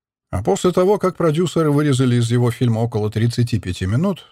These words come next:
он изменил название на «A Spike Lee Film» вместо своего фирменного «A Spike Lee Joint». Фильм представляет собой жестокий триллер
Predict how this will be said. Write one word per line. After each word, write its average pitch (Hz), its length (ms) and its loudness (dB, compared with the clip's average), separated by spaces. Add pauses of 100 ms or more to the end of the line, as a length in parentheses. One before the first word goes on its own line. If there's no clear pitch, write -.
он 226 200 0
изменил 165 500 2
название 139 560 2
на 127 300 2 (280)
«A 123 80 4
Spike 202 500 0
Lee 127 260 2
Film» 95 380 -2 (140)
вместо 127 400 4
своего 131 380 0
фирменного 123 680 0
«A 110 80 2
Spike 131 400 -2
Lee 117 180 -2
Joint». 101 520 -4 (1120)
Фильм 143 300 2
представляет 127 580 0
собой 117 320 0
жестокий 110 540 -2
триллер 110 540 -2